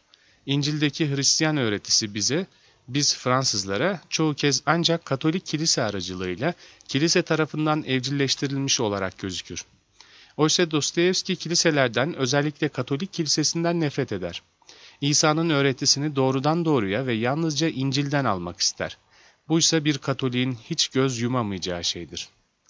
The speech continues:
Mektuplarında Katolik Kiliseye karşı yazılmış bir sürü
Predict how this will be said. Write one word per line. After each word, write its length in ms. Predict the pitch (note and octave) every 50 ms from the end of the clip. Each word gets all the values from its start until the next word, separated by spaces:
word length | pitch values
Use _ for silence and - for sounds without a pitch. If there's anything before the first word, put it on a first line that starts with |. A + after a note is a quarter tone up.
| - - _ _ _ _ _ _ _ _ _ _
Mektuplarında 640 | D3+ D#3+ E3 - - F#3 - G#3 G3+ G3 G3+ G3+ G3+
Katolik 440 | G3 - - D#3+ - F#3+ F#3+ G#3+ -
Kiliseye 440 | - G#3 F3 F3+ - - F3+ E3+ E3+
karşı 360 | D#3+ - D#3+ D#3 - - E3
yazılmış 520 | D#3+ D3+ C#3 D3+ E3 E3+ F#3+ F3+ - - D3+
bir 100 | F3 E3
sürü 320 | - - D#3+ D#3 F#3+ F3